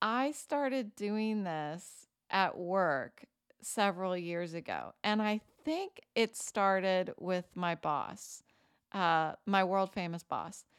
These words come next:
He, like, I would, he was giving me guidance on typing up emails or responding to people. And he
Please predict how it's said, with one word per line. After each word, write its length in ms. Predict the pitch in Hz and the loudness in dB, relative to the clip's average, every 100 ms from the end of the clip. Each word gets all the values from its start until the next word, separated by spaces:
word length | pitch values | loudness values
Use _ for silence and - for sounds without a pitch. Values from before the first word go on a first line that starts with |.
| _ _ _ _ _ _ _ _ _ _ _ _ | _ _ _ _ _ _ _ _ _ _ _ _
He, 720 | - - 285 302 370 370 370 - _ _ _ _ _ - | -18 -4 -2 2 2 2 0 -6 _ _ _ _ _ -6
like, 460 | 220 220 208 - _ _ - | 6 6 6 2 _ _ 2
I 240 | 240 294 | 4 4
would, 420 | 349 320 269 - _ _ _ _ _ _ _ _ _ - | 2 2 0 -2 _ _ _ _ _ _ _ _ _ -12
he 220 | 247 247 | -4 0
was 180 | 240 - | -2 -2
giving 340 | 269 302 359 | -2 -2 0
me 120 | 302 | -2
guidance 840 | 220 214 185 185 165 123 143 - - - | 2 4 6 4 0 -4 -4 -8 -14 -4
on 600 | 196 190 190 185 180 180 - _ _ - | 0 2 2 0 -2 -6 -12 _ _ -14
typing 640 | - 208 208 226 208 196 - | 2 4 4 0 -2 -2 -2
up 360 | - 180 175 - - | 2 2 2 -4 -6
emails 500 | 190 170 139 123 - | -4 -2 -2 -4 -6
or 200 | - 196 | 2 4
responding 1040 | 185 196 - - 208 196 202 190 175 156 151 | 4 -2 -6 -4 0 2 2 2 -2 -4 -6
to 120 | 170 | -10
people. 560 | - 151 123 - 87 165 _ _ - _ _ _ - | -10 -10 -10 -10 -10 -12 _ _ -20 _ _ _ 0
And 680 | 220 214 208 196 190 185 - _ _ _ _ _ _ _ _ | 2 4 4 2 0 -4 -12 _ _ _ _ _ _ _ _
he 800 | 226 254 247 262 269 277 277 - | -12 -4 -2 0 -2 -2 -6 -8